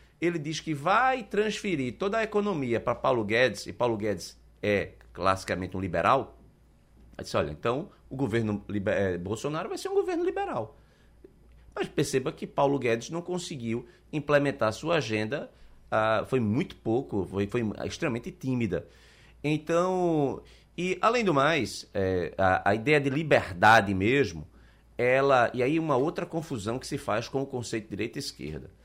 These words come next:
Porque o debate maior hoje no Brasil não é econômico,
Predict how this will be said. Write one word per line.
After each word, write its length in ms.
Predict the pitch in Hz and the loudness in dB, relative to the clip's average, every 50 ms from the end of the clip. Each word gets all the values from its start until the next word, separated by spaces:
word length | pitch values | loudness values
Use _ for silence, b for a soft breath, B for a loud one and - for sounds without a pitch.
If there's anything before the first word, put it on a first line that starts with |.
| b b b b b b b b | b b b b b b b b
Porque 420 | - 156 156 - 175 165 - - - - _ | -6 -6 -4 0 -2 -2 -2 -4 -12 -14 _
o 120 | 220 247 254 | -8 -6 0
debate 500 | 220 233 143 104 113 110 107 - - 107 | 2 2 2 4 4 4 4 2 -2 -2
maior 420 | 107 98 92 92 95 98 98 87 | 0 2 2 4 4 4 4 4
hoje 300 | 69 92 107 107 98 92 | 2 2 2 0 0 -2
no 60 | 95 87 | -4 -4
Brasil 340 | 82 78 80 87 107 117 | -4 -4 -4 -2 -2 -2
não 140 | 113 120 127 | -2 0 2
é 140 | 123 131 139 | 4 4 2
econômico, 920 | 143 - - 156 143 127 117 117 117 117 110 104 95 92 - 78 71 76 | 2 0 0 0 0 2 2 2 2 2 2 0 0 -2 -4 -10 -12 -12